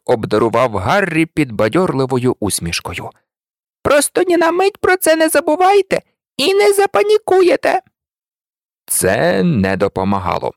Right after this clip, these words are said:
«Хай щастить!» писнув професор Флитвік, схилився до гаргуйля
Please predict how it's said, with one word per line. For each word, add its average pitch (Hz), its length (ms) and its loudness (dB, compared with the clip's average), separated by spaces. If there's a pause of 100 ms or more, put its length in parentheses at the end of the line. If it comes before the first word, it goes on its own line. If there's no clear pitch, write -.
(760)
«Хай 427 280 4
щастить!» 415 960 0 (460)
писнув 117 440 0
професор 101 500 0
Флитвік, - 640 -2 (240)
схилився 240 680 0
до 120 120 2
гаргуйля 104 720 0